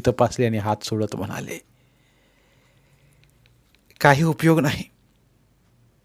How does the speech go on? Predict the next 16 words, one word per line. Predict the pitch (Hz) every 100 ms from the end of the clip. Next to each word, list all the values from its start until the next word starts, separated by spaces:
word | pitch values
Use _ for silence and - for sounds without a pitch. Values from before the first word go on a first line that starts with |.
| _ _ -
संपले | 151 151 180
आहेत." | 175 156 151 _ _ _ _ _ _ _ _ _ _ _ _ _ _ _ _ _ _ _ -
असं | 131 -
म्हणून | 170 180
डॉक्टर | 147 - -
उठले | 117 104 127 170 - _ _ 123
आणि |
निर्विकार | 117 110 113 120 123 117 113
चेहऱ्यानं | 113 107 107 107
निघून | 104 - 110
गेले. | 156 - - _ _ _ _ _ _ _ _ _ _ _ -
पण | 98 101
सोना | - 110 123 135
मावशीचं | 127 107 117 -
मन | 104 110 104
हळहळलं. | - 104 101 - 113